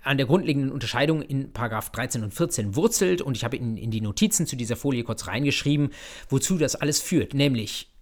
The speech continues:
zu einer A-G-B-Kontrolle, auf die wir früher schon mal eingegangen sind, die, die dreihundertacht und dreihundertneun mit ihren Listen von unzulässigen A-G-B-Klauseln, die sind speziell auf Situationen zwischen Verbrauchern und Unternehmern gemünzt.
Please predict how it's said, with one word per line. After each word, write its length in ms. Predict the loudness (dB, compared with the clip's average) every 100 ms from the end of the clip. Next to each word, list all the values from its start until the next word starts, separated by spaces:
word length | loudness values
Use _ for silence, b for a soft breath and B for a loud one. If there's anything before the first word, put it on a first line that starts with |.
| -20 -8
zu 160 | -4
einer 220 | -4 -4 -4
A-G-B-Kontrolle, 920 | 0 4 6 6 2 2 4 2 -2
auf 100 | -6
die 140 | -6
wir 80 | -8
früher 200 | -6 -6
schon 120 | -6
mal 80 | -8
eingegangen 480 | -6 -6 -4 -2 0
sind, 220 | 0 -2
die, 200 | -2 -4 -4
die 160 | -6 -6
dreihundertacht 580 | -2 -2 -2 -2 -4
und 100 | -4
dreihundertneun 840 | -4 -2 -2 -4 -6 -4 -2 -2 -4
mit 240 | -6 -8 -8
ihren 260 | -4 -4 -4 B B B B
Listen 520 | 0 4 2 2 -4
von 280 | 0 -2 -2
unzulässigen 920 | 0 2 2 0 -2 -2 -4 -4 -4
A-G-B-Klauseln, 880 | -4 -2 -2 -4 -2 -2 -2 -2 -4
die 80 | -4
sind 180 | -6
speziell 680 | -6 -8 -4 -2 -2 -2 -4
auf 300 | -4 -6 -6 -12
Situationen 720 | -6 -6 -4 -2 -2 -4 -6
zwischen 300 | -6 -6 -6
Verbrauchern 480 | -6 -4 -4 -4 -4
und 220 | -6 -6
Unternehmern 480 | -4 -2 0 0 0
gemünzt. 640 | -4 -10 -10 -8 -8 -12